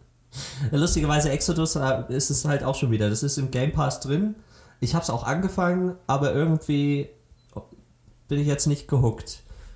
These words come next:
Und ich weiß auch nicht warum, weil das alles, was ich bisher gesehen hab, war eigentlich genau so wie davor, so.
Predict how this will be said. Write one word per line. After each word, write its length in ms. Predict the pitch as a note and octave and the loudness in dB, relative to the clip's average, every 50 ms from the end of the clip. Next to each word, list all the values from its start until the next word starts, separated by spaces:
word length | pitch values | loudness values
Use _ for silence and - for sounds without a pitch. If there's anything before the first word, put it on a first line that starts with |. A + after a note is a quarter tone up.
| - - - - - - - - - - | -20 -20 -20 -20 -20 -20 -20 -20 -20 -14
Und 160 | - A#2+ B2 B2+ | -10 -10 -8 -6
ich 100 | B2 - | -4 -2
weiß 220 | C#3+ D3 - - C#3 | -2 -2 -2 -2 -4
auch 120 | C#3 C#3 | -6 -6
nicht 200 | D3+ D3 - - D3 | -8 -8 -8 -8 -6
warum, 320 | C#3 C#3 C#3 B2 G2+ - | -4 -4 -4 -4 -4 -4
weil 160 | G2+ G#2+ G#2+ | -4 -4 -4
das 260 | G#2 G#2+ - - - - - - | -2 -2 -2 -4 -4 -8 -10 -8
alles, 280 | A#2 A#2+ C#3+ C#3+ - | -6 -6 -4 -4 -2
was 140 | C3 C3 - | -2 -2 -2
ich 80 | C#3 - | -2 -2
bisher 280 | - - - C3 B2 | -2 -2 -2 -2 -4
gesehen 360 | A#2 A2 G#2 A2+ B2+ D3 D#3+ E3 | -4 -4 -4 -4 -4 -2 -2 0
hab, 260 | D#3+ D#3+ - - - - _ _ _ - - - | -2 -2 -4 -8 -20 -20 _ _ _ -20 -10 -4
war 200 | A#2 A2 G#2+ - | -4 -2 -2 -2
eigentlich 500 | G2 G#2 A2 B2 A#2+ B2 C3+ C3+ C3+ - | -2 -2 -4 -4 -6 -8 -8 -10 -10 -8
genau 380 | - A#2+ A#2 A#2 A#2+ B2 B2 A#2+ | -6 -4 -2 -2 -2 -2 -2 -4
so 320 | A#2+ A#2+ B2 B2 A#2+ A2 | -4 -4 -4 -4 -4 -4
wie 120 | A2+ A#2 | -6 -4
davor, 560 | A2+ A#2+ A#2 - - C3+ C3+ C3 A#2+ A2+ G2+ G#2+ | -4 -4 -4 -4 -4 -4 -2 0 0 0 -2 -4
so. 220 | G2+ G2 G2+ | -6 -10 -10